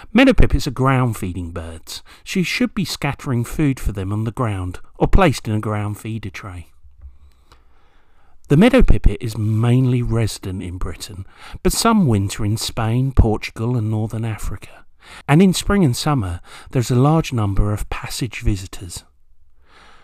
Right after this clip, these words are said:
So, as our most common pipit, we might expect our meadow pipits to do rather well for themselves.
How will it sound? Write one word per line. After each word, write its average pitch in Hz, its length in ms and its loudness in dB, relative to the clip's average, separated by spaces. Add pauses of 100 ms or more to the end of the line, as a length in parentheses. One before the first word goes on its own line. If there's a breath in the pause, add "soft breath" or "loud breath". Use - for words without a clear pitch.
(400 soft breath)
So, 107 480 0 (320)
as 185 220 2
our 220 100 4
most 185 280 4
common 131 320 0
pipit, - 460 4 (120)
we 117 140 -2
might 131 380 2
expect 117 500 -8
our 107 80 -6
meadow 117 280 -2
pipits - 420 2
to - 100 -18
do 113 420 -8
rather 110 460 -2
well 95 320 -6
for 90 160 -14
themselves. 90 680 -12